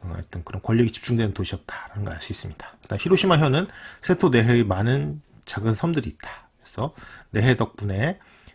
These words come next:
히로시마의 기후는 온화하다. 그러니까 해양성 기후라는 거죠. 음. 네, 그렇게 돼 있고요. 인구는 여러분 보시면 쭉 이렇게 천팔백구십 년대 보시면 계속 늘어나고 있어서 지금 이백팔십사만 명까지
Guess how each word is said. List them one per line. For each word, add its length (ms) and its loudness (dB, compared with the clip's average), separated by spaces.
히로시마의 640 0
기후는 360 -2
온화하다. 520 0
그러니까 240 -12
해양성 440 0
기후라는 540 -6
거죠. 320 -8
음. 120 -14
네, 240 -8
그렇게 220 -12
돼 100 -2
있고요. 280 -2
인구는 500 4
여러분 240 2
보시면 540 0
쭉 500 -2
이렇게 120 -10
천팔백구십 600 -2
년대 220 0
보시면 280 -4
계속 320 -8
늘어나고 400 2
있어서 280 -6
지금 260 -8
이백팔십사만 760 -6
명까지 460 -10